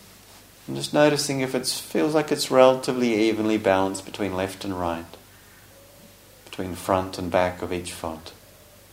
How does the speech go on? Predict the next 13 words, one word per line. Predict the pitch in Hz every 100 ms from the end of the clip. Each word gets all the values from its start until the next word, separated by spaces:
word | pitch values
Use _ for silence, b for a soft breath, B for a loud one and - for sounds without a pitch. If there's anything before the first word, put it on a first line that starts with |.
| b b b b b - - - - - - - -
And | 131 147
then | 165 175 - - - - - - - - - - - - - - - - - - - - - -
you | 139
can | 143 165
just | 156 -
gently | 151 151 151
move | 147 135 131 135
your | 127
weight | 120 123 113 90 -
into | 98 95
your | 101 98
left | 101 101 -
foot. | - 104 80 78